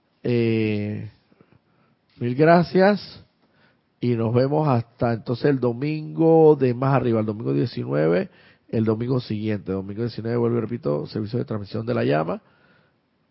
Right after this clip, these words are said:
Ocho de la mañana, zona horaria de Panamá, ocho y media introducción y nueve de la mañana propiamente el servicio. Nos vemos el domingo veintiséis de marzo.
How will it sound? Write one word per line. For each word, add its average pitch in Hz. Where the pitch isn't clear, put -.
Ocho 120
de 127
la 117
mañana, 113
zona 117
horaria 117
de 117
Panamá, 113
ocho 120
y 117
media 117
introducción 120
y 117
nueve 117
de 123
la 113
mañana 107
propiamente 113
el 110
servicio. 98
Nos 98
vemos 120
el 123
domingo 113
veintiséis 110
de 90
marzo. 98